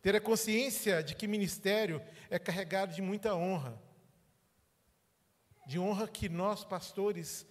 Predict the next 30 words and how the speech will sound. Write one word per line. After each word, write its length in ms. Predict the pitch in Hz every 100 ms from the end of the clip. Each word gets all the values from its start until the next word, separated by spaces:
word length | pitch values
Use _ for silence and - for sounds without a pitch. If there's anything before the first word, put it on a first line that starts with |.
| - - -
não 340 | 165 180 202
merecemos. 920 | 220 208 214 - 196 202 143 - - - _ _ _ _ _ _ _ _ _ _ _ _ _ _ _ _ _ -
E 60 | 160
é 60 |
o 60 | 180
que 120 | 180
vai 160 | 165 185
te 140 | 185
levar 340 | 196 160 175 170
a 60 |
ser 160 | - 180
diligente, 800 | 156 165 120 147 165 165 - - - _ - -
que 100 | 156
vai 140 | 170
gerar 280 | 160 160 165
a 40 |
motivação 680 | 165 160 175 170 - - 170
suficiente 1040 | 165 - 208 190 - 170 160 185 180 131 - - -
para 120 | 151 160
que 120 | 160
você 220 | 156 170
possa 360 | - 180 170 151
se 140 | 175
engajar 760 | 175 160 139 127 151 185 190
e 100 | 180
então, 520 | 175 165 - 214 196 - - - - - -
até 240 | 160 - 220
porque 440 | 156 - 208 214
o 100 | 185
ministério 800 | 185 190 - - 185 196 151